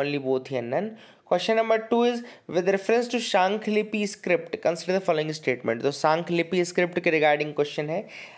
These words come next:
अ, पहला स्टेटमेंट कह रहा है, "It comprises of ornate spiral characters assumed to be Brahmi derivatives looking like conch shells।" दूसरा स्टेटमेंट है, "It is found in inscriptions across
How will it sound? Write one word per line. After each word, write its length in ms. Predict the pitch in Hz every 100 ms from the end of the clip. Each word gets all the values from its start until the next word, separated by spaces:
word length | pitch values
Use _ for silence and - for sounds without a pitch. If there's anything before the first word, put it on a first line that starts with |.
| -
अ, 160 | - 143
पहला 380 | 143 190 208 233
स्टेटमेंट 420 | 233 226 233 226
कह 100 | 202
रहा 120 | 196
है, 80 | 208
"It 80 | -
comprises 580 | 202 185 185 180 190 208
of 80 | -
ornate 720 | - 170 170 185 202 214 -
spiral 640 | 180 - 160 151 175 170 170
characters 400 | 143 139 135 160 - - - -
assumed 580 | 151 147 190 226 226 220
to 160 | 208
be 60 | 196 143
Brahmi 460 | 147 151 180 202 170
derivatives 720 | 151 143 135 160 185 - 160
looking 340 | 165 185 170
like 440 | 165 165 - -
conch 580 | 160 156 185 - - 151 -
shells।" 260 | 185 208 220 - - - - _ -
दूसरा 280 | 175 180 220
स्टेटमेंट 480 | 220 202 202 202 220
है, 200 | 214 214
"It 60 |
is 80 | 220
found 500 | - - 165 180 196
in 80 | 185
inscriptions 600 | 175 165 165 156 196 196
across 540 | - 170 - 175 190